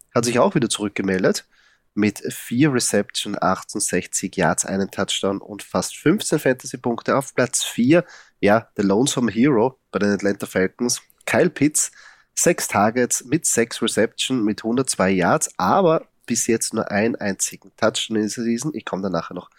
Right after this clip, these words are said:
näher auf den jungen Mann zu sprechen. Dreizehn Fantasy-Punkte. Und am Platz fünf John Bates vom Washington Football Team, der da noch reingeschlichen kommt unter die Top fünf,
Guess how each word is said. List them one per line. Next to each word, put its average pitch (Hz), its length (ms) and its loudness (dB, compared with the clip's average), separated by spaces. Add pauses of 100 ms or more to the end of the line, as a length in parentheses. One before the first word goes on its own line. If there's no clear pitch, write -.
(340)
näher 104 320 4
auf 101 140 -2
den 110 160 -4
jungen 107 240 -2
Mann 95 160 0
zu - 100 -6
sprechen. - 400 -2 (200)
Dreizehn 147 280 0
Fantasy-Punkte. 123 640 -4 (300)
Und 180 240 2
am 120 100 0
Platz - 500 0 (140)
fünf - 640 0
John 135 300 2
Bates 113 460 2 (360)
vom 95 200 -2
Washington 98 540 -2
Football 127 520 -2
Team, 113 300 0 (380)
der 95 120 2
da 98 220 0 (100)
noch 101 260 -6
reingeschlichen 101 1300 -4
kommt 143 340 0
unter 110 240 -6
die 110 80 -2
Top - 180 -6
fünf, 117 200 -4